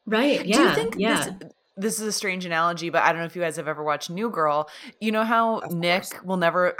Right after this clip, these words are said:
Speaker 2: like,
Speaker 1: <laughs>
Speaker 2: hire anybody to fix anything? He's like, "I can do
Speaker 3: Yes.
Speaker 2: it." It, it's
Speaker 1: Mm-hmm.
Speaker 2: got, it's gotta be that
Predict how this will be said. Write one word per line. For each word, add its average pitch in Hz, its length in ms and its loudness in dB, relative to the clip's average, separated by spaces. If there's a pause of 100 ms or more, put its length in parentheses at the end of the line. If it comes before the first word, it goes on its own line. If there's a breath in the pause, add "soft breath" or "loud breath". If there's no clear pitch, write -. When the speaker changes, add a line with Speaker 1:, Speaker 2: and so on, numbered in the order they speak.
(120)
Speaker 2:
like, 175 140 -2
Speaker 1:
<laughs> - 160 -6
Speaker 2:
hire 165 320 4
anybody 180 440 0
to 165 60 0
fix - 300 -6
anything? 196 440 -6
He's 202 200 -4
like, 185 220 -2
"I 247 160 12
can 320 240 8
do 262 160 6
Speaker 3:
Yes. 170 160 8
Speaker 2:
it." - 80 -6 (240 loud breath)
It, 349 140 -12
it's 302 380 6
Speaker 1:
Mm-hmm. 277 60 8
Speaker 2:
got, 294 260 8
it's 254 120 -4
gotta 277 260 2
be 302 120 -2
that 233 320 6